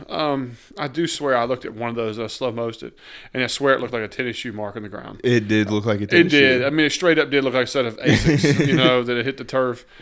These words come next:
Speaker 1: Um, and I was like, "Hmm, I don't think the Kenna roll with Nikes or Asics or
Speaker 2: No,
Speaker 1: anything."
Speaker 2: I mean, I almost feel like they roll barofoot. Like,
Speaker 1: Yeah,
Speaker 2: I mean, I'm not
Speaker 1: and
Speaker 2: even sure if
Speaker 1: so,
Speaker 2: we've seen their feet.
Speaker 1: uh, that was a little much.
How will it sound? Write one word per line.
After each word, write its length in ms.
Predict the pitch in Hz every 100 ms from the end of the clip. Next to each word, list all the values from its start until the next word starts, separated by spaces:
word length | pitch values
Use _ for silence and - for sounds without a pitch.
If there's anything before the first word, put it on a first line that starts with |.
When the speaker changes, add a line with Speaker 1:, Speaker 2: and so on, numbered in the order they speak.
| - - -
Speaker 1:
Um, 280 | 135 135 131
and 60 |
I 40 | 143
was 120 | 135
like, 140 | 120 131
"Hmm, 360 | 151 160 156
I 40 | 143
don't 240 | 196 -
think 260 | - 156 151
the 60 |
Kenna 280 | - 135 127 113
roll 420 | 117 131 131 120
with 400 | 120 113 - 123
Nikes 580 | 113 120 120 117 107 104
or 120 | 113
Asics 520 | 110 113 - 113 -
or 100 | 117
Speaker 2:
No, 140 | 123 120
Speaker 1:
anything." 120 | 127
Speaker 2:
I 40 |
mean, 160 | 120 113
I 100 | 113
almost 300 | 120 151 117
feel 100 | 113
like 80 | 113
they 60 |
roll 180 | 113 110
barofoot. 560 | 98 113 131 - 90 90
Like, 120 | 107
Speaker 1:
Yeah, 140 | 110 127
Speaker 2:
I 40 |
mean, 80 | 110
I'm 140 | 123 135
not 80 | 147
Speaker 1:
and 80 |
Speaker 2:
even 120 | 135 135
sure 80 |
if 60 | 127
Speaker 1:
so, 40 |
Speaker 2:
we've 120 | 117 -
seen 160 | 131
their 140 | 113 104
feet. 320 | - 120 -
Speaker 1:
uh, 580 | 196 202 196 196 190 180
that 260 | - 170 170
was 120 | 160
a 60 | 151
little 420 | 151 165 175 170
much. 200 | 165